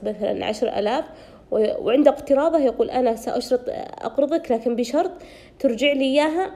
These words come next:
آه، عش-، اثنى عشر ألف أو إحدى عشر ألف ريال". آه، فهذا أيضًا شرط عليه في أصل القرض. أما الأول فشرط عليه زيادة في، آه، عند حلول البيع، وكلها هذه من الربا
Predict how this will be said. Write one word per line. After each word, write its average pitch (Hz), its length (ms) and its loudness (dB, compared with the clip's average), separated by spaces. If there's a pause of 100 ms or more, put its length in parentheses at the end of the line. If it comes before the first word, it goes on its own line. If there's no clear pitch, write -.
(440)
آه، 101 260 -6 (100)
عش-، 254 240 0
اثنى 202 360 0
عشر 233 320 -4
ألف - 280 -12 (100)
أو - 180 0
إحدى - 200 0
عشر 233 260 0
ألف 214 200 -4
ريال". - 240 -4 (760)
آه، 208 240 -2
فهذا 220 760 0
أيضًا 247 360 2 (200)
شرط 240 340 4
عليه 233 380 2
في - 200 -4
أصل 254 180 -8
القرض. - 240 -8 (580)
أما 311 220 8
الأول 294 420 4
فشرط 247 1040 0
عليه 254 320 2
زيادة 269 540 2 (420)
في، 269 380 -2
آه، 208 200 0
عند 226 200 0
حلول 220 400 0
البيع، 196 260 2
وكلها 247 760 4
هذه 233 360 -2 (380)
من 226 120 2
الربا 202 560 2